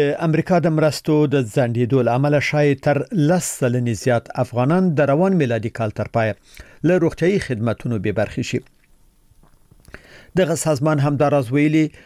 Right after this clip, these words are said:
د دوه زره پنځه ویشتم کال تر درېیمې روبي پورې، اه، دوه سوه شل روغتیايي مرکزونه د تړل کېدو له خطر سره مخامخ دي او دا حالت به له دوه تر درو میلیونو افغانان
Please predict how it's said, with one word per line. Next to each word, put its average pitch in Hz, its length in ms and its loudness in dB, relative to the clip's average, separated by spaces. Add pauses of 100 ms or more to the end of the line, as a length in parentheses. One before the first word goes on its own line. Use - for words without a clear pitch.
(200)
د 151 240 2
دوه 139 180 0
زره 143 260 0
پنځه 135 340 -2
ویشتم 127 300 -2
کال 139 320 0
تر 135 200 -2
درېیمې 147 480 2
روبي 160 300 2
پورې، 175 360 2
اه، - 520 -4
دوه 139 280 0
سوه 175 400 0
شل 202 320 0
روغتیايي 139 440 0
مرکزونه 120 600 -2
د 143 120 0
تړل 120 760 -2
کېدو 135 400 2
له 135 100 0
خطر 113 280 -4
سره 113 240 -6
مخامخ 110 480 -4
دي 131 60 2
او 123 300 2
دا 156 160 2
حالت 165 360 0
به 196 160 0 (380)
له 180 480 2
دوه 185 500 0
تر 208 180 2
درو 165 320 0
میلیونو 143 340 0
افغانان 113 540 -4